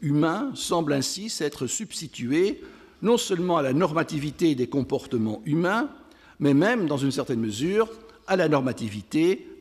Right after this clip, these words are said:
associée aux sciences naturelles. Même le droit naturel, ou toute normativité juridique métapositive qui peut y être assimilée, tombe ainsi dans le champ de ce que von Jhering appelait le combat pour le droit,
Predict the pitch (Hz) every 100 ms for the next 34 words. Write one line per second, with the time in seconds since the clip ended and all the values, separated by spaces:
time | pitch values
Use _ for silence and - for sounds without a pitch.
0 | - 165 143 123 - 156 127 - 135 127
1 | 104 - 85 78 - - _ _ _ _
2 | _ - - - 165 214 233 180 147 151
3 | 127 131 117 135 175 277 240 - 151 -
4 | 214 - 160 147 143 151 143 165 143 139
5 | 143 139 156 - - - _ 131 160 175
6 | 160 - 147 135 123 175 139 101 - -
7 | - 151 - 156 139 139 135 98 - 110
8 | 131 170 220 285 - - - - - _
9 | - 247 208 185 - 208 151 131 127 -
10 | 208 175 135 - 104 - 143 117 120 131
11 | 147 147 131 127 127 120 131 123 95 -
12 | - - 143 190 - 143 117 131 - 117
13 | 92 123 135 180 277 -